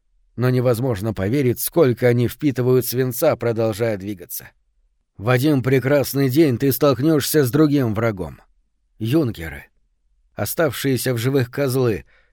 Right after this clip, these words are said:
которые отказались приехать в маяк, когда была возможность, предпочтя жить в лесах и рассчитывать только на себя. Большинство юнкеров держатся подальше от городов, как и все нормальные люди,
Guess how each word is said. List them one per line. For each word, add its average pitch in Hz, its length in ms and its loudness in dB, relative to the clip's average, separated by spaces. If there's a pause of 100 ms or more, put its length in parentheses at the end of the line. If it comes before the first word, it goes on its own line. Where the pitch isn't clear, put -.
которые 120 260 0
отказались 127 560 0
приехать 117 400 2
в 110 60 -2
маяк, 127 340 2
когда 117 300 0
была 110 240 2
возможность, 123 680 -4 (360)
предпочтя 135 720 0
жить 117 320 -4
в 113 60 -2
лесах 120 500 -2
и 117 140 0 (380)
рассчитывать 120 800 0
только 117 380 2
на 113 140 -2
себя. 87 380 -12 (600)
Большинство 147 680 0
юнкеров 120 600 -2
держатся 120 520 -2
подальше 123 520 0
от 110 100 -2
городов, 110 460 0
как 110 180 -6
и 113 80 -2
все 120 200 -2
нормальные 120 600 0
люди, 107 320 -4